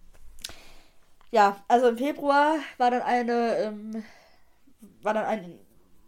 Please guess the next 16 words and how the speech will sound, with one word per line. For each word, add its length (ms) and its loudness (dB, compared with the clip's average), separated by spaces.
ja, 200 0
ein 180 -4
Vorkommnis, 600 -4
weshalb 440 -4
ich 200 -10
ja 160 -2
auch 140 -4
glaube, 560 -4
wurde 140 -8
der 100 -6
Nagelsmann 480 -6
dann 100 -10
relativ 640 -12
zeitig, 540 -8
äh, 140 -4
auch 280 -6